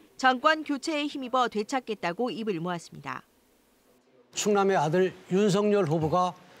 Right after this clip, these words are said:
Speaker 2: 대통령에 당선되었습니다. "물 들어올 때 노젓는다"는 말이 있습니다. 저 김태흠이 새로운 충남 시대를 열겠습니다.
Speaker 1: 수도권에 이어 충청을 국가 중심으로 만들자며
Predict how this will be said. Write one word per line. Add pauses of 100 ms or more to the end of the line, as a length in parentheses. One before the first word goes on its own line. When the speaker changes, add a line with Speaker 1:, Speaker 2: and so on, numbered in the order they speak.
(300)
Speaker 2:
대통령에
당선되었습니다. (480)
"물
들어올
때
노젓는다"는
말이
있습니다. (480)
저
김태흠이 (220)
새로운 (260)
충남
시대를 (260)
열겠습니다. (1120)
Speaker 1:
수도권에
이어
충청을
국가
중심으로
만들자며